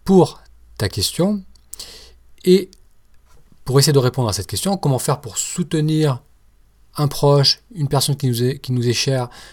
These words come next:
comment, comment faire pour la soutenir lorsqu'elle passe par des moments difficiles ? Alors on peut,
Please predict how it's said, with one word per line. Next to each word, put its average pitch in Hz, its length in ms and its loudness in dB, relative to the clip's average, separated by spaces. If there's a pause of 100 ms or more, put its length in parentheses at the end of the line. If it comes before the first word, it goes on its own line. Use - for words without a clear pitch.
(160)
comment, 127 340 -2
comment 131 200 -4
faire 127 160 -4
pour 113 140 -6
la 101 40 -4
soutenir 123 320 -6
lorsqu'elle 98 320 -8
passe 107 200 -8
par 98 160 -8
des 98 100 -8
moments 98 320 -8 (260)
difficiles ? 175 680 -2 (480)
Alors 117 180 -2
on 117 60 -2
peut, 165 420 -6